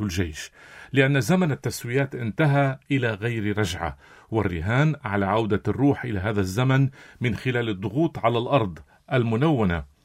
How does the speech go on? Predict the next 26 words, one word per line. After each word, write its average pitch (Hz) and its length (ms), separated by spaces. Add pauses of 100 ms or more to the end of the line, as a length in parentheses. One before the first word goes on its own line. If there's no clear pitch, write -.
(180)
بسم 107 720 (100)
إيراني 123 500
دس 98 520
في 107 300
عسل 110 380
كلامها 110 680 (360)
هو 123 480
كحلم 131 440
إبليس 104 680
في 139 100
الجنة. 87 400 (1000)
وما 139 200
العرضات 147 760
التي 135 300
نفذها 131 580
حزب 113 300
الله 110 280
في 104 260
بعض 110 340
المناطق 120 760 (260)
سوى 143 360
تنفيسة 131 960
لبيئته 104 640 (160)
التي 110 320
ضاقت 120 380
ذرعاً 117 440